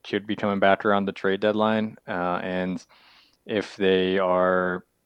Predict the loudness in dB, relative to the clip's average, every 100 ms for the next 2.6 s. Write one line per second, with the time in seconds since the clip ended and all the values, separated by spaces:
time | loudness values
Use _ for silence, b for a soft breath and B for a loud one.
0 | _ _ -10 -8 -6 -6 -8 -8 -2 -2
1 | 0 -2 -2 -8 -8 -4 -4 -2 -4 -2
2 | -4 -4 -4 -2 -4 -4